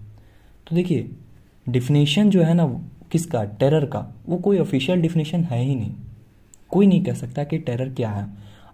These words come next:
अगर मान के चलिए आप, उम, जैसे कि अगर मान के चलिए कनाडा है, अभी फ़िलहाल के लिए कनाडा और इंडिया का न्यूज़ बहुत ज़्यादा फेमस है, तो मैं अभी फ़िलहाल के लिए कनाडा का न्यूज़ लेता हूँ।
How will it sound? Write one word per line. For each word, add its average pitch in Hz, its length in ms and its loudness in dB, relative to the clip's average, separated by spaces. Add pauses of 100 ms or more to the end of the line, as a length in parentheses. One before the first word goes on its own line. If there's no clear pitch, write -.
अगर 147 180 -2
मान 139 240 0
के 151 100 -2
चलिए 151 240 -2 (240)
आप, 127 380 -4
उम, 123 360 -2
जैसे 127 280 -6
कि 147 160 -4
अगर 127 200 -2
मान 123 220 -2
के 131 120 -6
चलिए 131 200 -2
कनाडा 117 400 0
है, 104 140 -6 (420)
अभी 139 100 -6
फ़िलहाल 131 340 -4
के 135 120 -6
लिए 135 120 -2
कनाडा 123 380 -2
और 120 280 -4
इंडिया 120 440 -4
का 117 120 -10
न्यूज़ 113 200 -6
बहुत 117 220 -4
ज़्यादा 113 220 -4
फेमस 110 380 -8
है, 143 80 -8
तो 139 100 -10
मैं 127 120 -6
अभी - 420 -16
फ़िलहाल 127 320 -6
के 131 80 -6
लिए 120 100 -4
कनाडा 113 380 -6
का 117 140 -8
न्यूज़ 113 200 -6
लेता 110 260 -10
हूँ। 117 160 -8